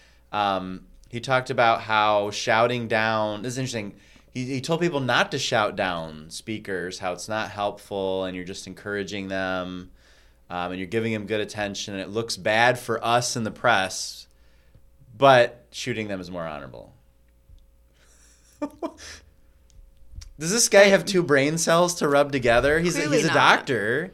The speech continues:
Speaker 1: He completed a doctorate thesis,
Speaker 2: I
Speaker 1: and he's
Speaker 2: just
Speaker 1: like,
Speaker 2: am curious what he
Speaker 1: "Don't
Speaker 2: was
Speaker 1: shout him
Speaker 2: thinking.
Speaker 1: down 'cause it gets bad media attention, but I'm gonna, you know, say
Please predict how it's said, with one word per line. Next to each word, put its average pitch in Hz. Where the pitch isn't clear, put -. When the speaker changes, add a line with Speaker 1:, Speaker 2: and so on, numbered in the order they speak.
Speaker 1:
He 147
completed 180
a 151
doctorate 147
thesis, 170
Speaker 2:
I 104
Speaker 1:
and 117
he's 240
Speaker 2:
just 151
Speaker 1:
like, 151
Speaker 2:
am 247
curious 240
what -
he 185
Speaker 1:
"Don't 254
Speaker 2:
was 196
Speaker 1:
shout 214
him 208
Speaker 2:
thinking. 190
Speaker 1:
down 180
'cause 135
it 139
gets 156
bad 151
media 165
attention, 123
but 110
I'm 139
gonna, 139
you 127
know, 117
say 120